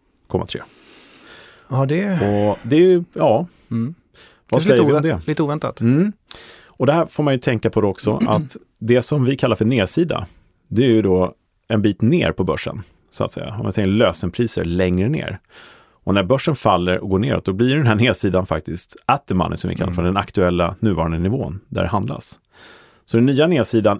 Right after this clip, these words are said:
Speaker 1: ännu längre ner, att betala upp för den då, för att man tror att det är risk för ytterligare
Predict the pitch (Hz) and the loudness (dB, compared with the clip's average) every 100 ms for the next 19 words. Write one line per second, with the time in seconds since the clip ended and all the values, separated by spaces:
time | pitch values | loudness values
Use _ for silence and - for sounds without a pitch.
0 | _ 139 120 120 107 104 110 175 78 82 | _ -2 0 2 2 0 0 -2 -4 -8
1 | 104 _ _ 107 - 110 120 117 117 - | -10 _ _ -6 -4 -2 0 0 -2 -6
2 | - 113 107 202 180 90 76 78 98 - | -4 -4 -2 -4 -2 -4 -6 -8 -12 -4
3 | 107 101 - 101 - 92 90 - - 95 | -2 -2 -2 -6 -2 0 0 -2 -6 -4
4 | 98 90 87 _ _ _ _ - 104 - | -2 -2 -2 _ _ _ _ -4 -4 -4
5 | - 92 - 113 - - 95 92 92 | -8 -6 -4 -6 -6 0 2 2 0